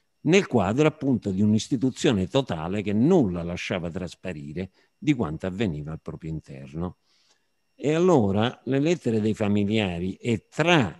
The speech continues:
i familiari, ancor più, costituiscono una miniera di informazioni sul carcere fascista che non possono essere presenti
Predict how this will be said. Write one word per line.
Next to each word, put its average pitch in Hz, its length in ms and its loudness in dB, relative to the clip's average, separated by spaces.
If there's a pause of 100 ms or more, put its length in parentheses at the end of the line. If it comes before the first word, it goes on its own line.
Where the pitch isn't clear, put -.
i 92 200 -4
familiari, 85 1000 -8
ancor 87 420 -6
più, 80 420 -8 (600)
costituiscono 165 1120 -2
una 117 420 2
miniera 156 840 4
di 80 100 -10
informazioni 85 920 -8
sul 123 240 -12
carcere 87 640 -8 (220)
fascista 98 720 -10 (440)
che - 140 -2
non 180 240 2
possono 110 560 0
essere 104 360 -4
presenti 98 720 -6